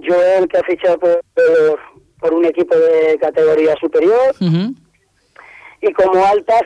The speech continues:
Speaker 1: tenemos a, a Miguel, al Raúl Romero, que ya los dos estaban hace dos temporadas en el equipo.
Speaker 2: Sí.
Speaker 1: Eh, Dani Torrecillas,
Speaker 2: Ujú.
Speaker 1: que era central de Ripollet
Speaker 2: Sí.
Speaker 1: la temporada pasada.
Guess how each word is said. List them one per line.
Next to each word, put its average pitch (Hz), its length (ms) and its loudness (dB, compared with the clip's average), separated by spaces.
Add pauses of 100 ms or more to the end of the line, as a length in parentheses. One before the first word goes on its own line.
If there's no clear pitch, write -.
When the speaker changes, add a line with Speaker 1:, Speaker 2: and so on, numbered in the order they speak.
Speaker 1:
tenemos 190 460 0
a, 170 680 0 (680)
a 180 100 -2
Miguel, 220 680 0 (360)
al 165 160 0
Raúl 170 280 2
Romero, 180 400 2
que 170 160 -2
ya 165 400 0
los 151 200 0
dos 170 180 0
estaban 156 640 0
hace 156 220 -2
dos 156 160 -2
temporadas 147 580 0 (300)
en 139 120 -8
el 143 80 -2
equipo. - 600 -4
Speaker 2:
Sí. 151 280 -4 (380)
Speaker 1:
Eh, 147 1400 2 (960)
Dani 165 600 2
Torrecillas, 208 720 0 (200)
Speaker 2:
Ujú. 196 340 0
Speaker 1:
que 170 60 0
era 160 180 0
central 156 340 -2
de 156 80 0
Ripollet 156 580 0
Speaker 2:
Sí. 156 100 2
Speaker 1:
la 156 140 0
temporada 147 340 -2
pasada. 202 480 -2